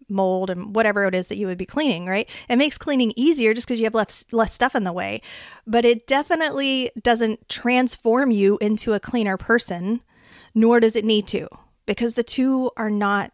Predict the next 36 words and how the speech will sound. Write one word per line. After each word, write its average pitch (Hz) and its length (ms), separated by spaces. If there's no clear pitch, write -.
the 196 120
same. 175 320
They're 180 140
two 233 200
totally 269 480
different 196 280
things, 196 380
being 214 280
a 196 80
clean 294 380
person 202 520
and 190 160
keeping 226 520
things 202 540
clean 226 280
in 196 140
your 180 80
home, 196 240
because 240 300
we're 254 140
always 311 260
gonna 226 180
be 190 360
using 202 640
something 190 460
that 170 100
needs 170 180
to 180 80
be 165 120
clean. - 320
I 202 40
mean, 190 300
part 220 200
of 220 260
being 214 220
alive 190 640